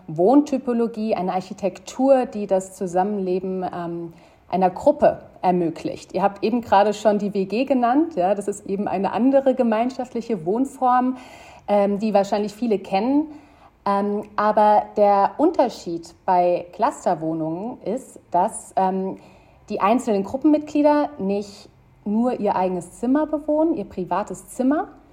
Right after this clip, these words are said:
sondern ein kleines Mini-Apartment, so würde ich das jetzt mal nennen. Also man hat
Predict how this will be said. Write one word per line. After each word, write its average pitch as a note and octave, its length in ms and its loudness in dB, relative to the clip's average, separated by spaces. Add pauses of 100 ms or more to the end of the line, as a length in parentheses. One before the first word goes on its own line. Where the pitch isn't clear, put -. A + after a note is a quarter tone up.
(220)
sondern A3+ 440 4
ein G3 160 -4
kleines G3 420 -2
Mini-Apartment, F#3 1080 0 (120)
so D#3+ 160 -12
würde C#3+ 140 -4
ich - 80 -14
das - 160 -6
jetzt - 180 -2
mal D3 160 -6
nennen. C#3+ 260 -6
Also F3+ 200 -2
man F#3+ 240 2
hat - 240 0